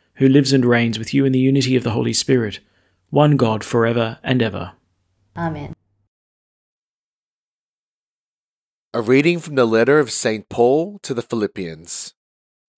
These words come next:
Speaker 3: My brothers, be united in following my rule of life. Take as your models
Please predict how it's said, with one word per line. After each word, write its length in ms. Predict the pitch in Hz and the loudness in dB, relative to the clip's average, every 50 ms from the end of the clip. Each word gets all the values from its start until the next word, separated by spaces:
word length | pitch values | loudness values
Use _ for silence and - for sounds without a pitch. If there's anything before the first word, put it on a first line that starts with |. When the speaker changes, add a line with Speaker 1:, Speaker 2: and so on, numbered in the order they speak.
| _ _ _ _ _ _ _ _ _ _ _ - | _ _ _ _ _ _ _ _ _ _ _ -8
Speaker 3:
My 160 | 113 113 117 | -2 -2 -2
brothers, 680 | 107 104 120 113 110 95 95 87 87 82 - - - - _ _ _ _ _ _ _ _ _ _ _ - | -2 -2 -2 -4 -2 -2 -2 -4 -4 -6 -8 -10 -10 -12 _ _ _ _ _ _ _ _ _ _ _ 0
be 100 | 165 175 | 0 2
united 800 | 180 190 185 180 160 143 135 135 139 139 - - 110 98 87 - - | 2 2 0 0 0 2 2 2 2 0 0 -2 -4 -4 -4 -4 -8
in 100 | 120 120 | -8 -8
following 580 | - - - 143 135 139 135 135 135 131 123 117 | -6 0 4 4 4 6 4 4 2 0 -2 -4
my 140 | 120 117 113 | -2 0 0
rule 400 | 110 101 107 117 117 120 117 113 | 0 -2 -4 -4 -2 -2 -2 -4
of 100 | 104 98 | -6 -6
life. 480 | 101 95 90 87 82 - - - - _ _ _ _ _ _ _ _ _ _ _ _ _ _ _ - | -8 -8 -8 -8 -12 -14 -18 -20 -20 _ _ _ _ _ _ _ _ _ _ _ _ _ _ _ -12
Take 300 | - - 170 190 214 - | -4 0 2 2 2 0
as 240 | - 156 160 151 131 | 0 -2 -2 -2 0
your 80 | 160 143 | -2 -2
models 540 | 135 131 127 123 117 104 90 82 80 - | 0 0 0 0 0 0 -4 -6 -8 -12